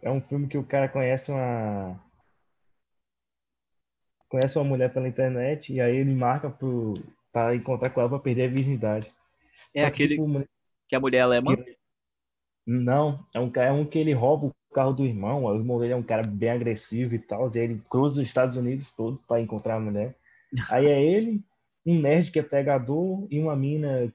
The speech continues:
Speaker 1: que é, termina com ela.
Speaker 2: Que é amiga dele. Ah, sei que é amiga dele.
Speaker 1: Sim.
Speaker 2: O cabelo preto, tô ligado. Que termina
Speaker 1: Sim,
Speaker 2: na,
Speaker 1: é.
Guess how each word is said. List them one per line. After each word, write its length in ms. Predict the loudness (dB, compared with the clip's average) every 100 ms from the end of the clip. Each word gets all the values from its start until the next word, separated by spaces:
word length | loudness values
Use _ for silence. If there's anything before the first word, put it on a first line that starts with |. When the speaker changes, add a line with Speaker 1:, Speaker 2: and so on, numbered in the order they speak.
| _
Speaker 1:
que 140 | 2
é, 120 | 2
termina 460 | 2 0 0 0 -2
com 160 | -4 -6
ela. 160 | -6 -14 _ _ _ _
Speaker 2:
Que 140 | -4 0
é 40 |
amiga 320 | 0 2 0
dele. 220 | 2 0 2
Ah, 360 | 2 4 2
sei 240 | 0 -2 -2
que 120 | 0
é 20 |
amiga 300 | 0 0 0
dele. 340 | 2 0 0 -6 _ _ _ _ _ _ _
Speaker 1:
Sim. 420 | -2 0 2 2
Speaker 2:
O 60 | 0
cabelo 280 | 2 0
preto, 260 | 0 -2 -2
tô 100 | -2
ligado. 420 | 0 0 0 -4 _ _ -8
Que 80 | -6
termina 460 | 0 0 0 0 0
Speaker 1:
Sim, 60 |
Speaker 2:
na, 300 | 2 0 0
Speaker 1:
é. 160 | -2